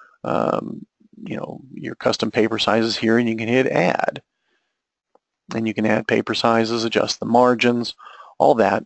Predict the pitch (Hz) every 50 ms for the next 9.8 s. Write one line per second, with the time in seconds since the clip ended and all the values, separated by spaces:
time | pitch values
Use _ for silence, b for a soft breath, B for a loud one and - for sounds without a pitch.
0 | _ - - - 127 117 113 104 117 113 113 107 107 104 - - 107 104 - -
1 | 113 104 - - - - - - - _ _ _ _ _ _ _ _ _ _ _
2 | _ _ _ _ _ _ _ _ - - - - - - - - - 98 98 -
3 | - - 104 - 113 110 104 104 107 143 143 - - - - - - - - -
4 | - - - - - - - - - - - - - - - - - - 165 175
5 | - _ _ _ _ - B B B B B B B B B - 117 120 117 110
6 | - 110 131 - - - - 185 190 - 139 156 165 160 131 123 120 127 127 -
7 | - - - 139 123 123 113 110 110 101 104 113 123 131 131 - - - - 131
8 | 113 113 113 107 107 104 - - - - - - - - - - - - - -
9 | 110 107 110 110 120 139 - - - - - 110 110 107 - -